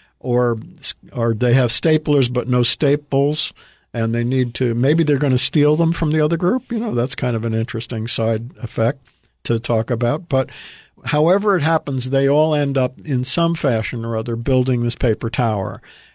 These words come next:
And it, in some cases, is not very high or is not very durable, is not very aesthetic, whatever. But there's always one that's a little better than the others.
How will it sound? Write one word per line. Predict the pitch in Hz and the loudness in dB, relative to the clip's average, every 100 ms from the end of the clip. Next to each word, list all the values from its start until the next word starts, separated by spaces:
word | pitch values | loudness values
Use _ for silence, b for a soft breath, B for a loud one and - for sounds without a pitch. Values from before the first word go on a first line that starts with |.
| _ | _
And | 135 123 120 120 117 113 - | -4 -2 -2 -4 -4 -8 -8
it, | 151 135 131 - _ _ _ 170 - | 0 0 0 -6 _ _ _ -20 -4
in | 120 | -2
some | 117 139 131 | 0 0 0
cases, | 139 131 - 127 | 2 2 0 -2
is | 135 120 | 0 0
not | 127 139 | 2 0
very | 127 123 117 | 2 4 4
high | 117 120 127 | 6 4 4
or | 135 120 | 4 4
is | 117 123 | 4 4
not | 127 135 | 0 2
very | 120 117 | 2 2
durable, | 104 117 117 123 123 | 2 2 2 2 0
is | 113 | 0
not | 123 127 120 | 0 -2 0
very | 120 110 | 2 2
aesthetic, | 110 - 113 113 117 113 | 0 0 0 0 -4 -4
whatever. | 117 120 143 113 | -2 0 0 0
But | 110 120 127 | -2 -2 -2
there's | - 175 | 0 2
always | 233 247 220 | 2 2 2
one | 147 131 135 135 | 2 2 4 2
that's | 131 127 | 0 -2
a | 131 | 0
little | 139 135 | 2 2
better | 123 127 120 | 2 2 4
than | 117 113 | 2 0
the | 113 123 | -2 0
others. | 127 123 104 | 0 0 -2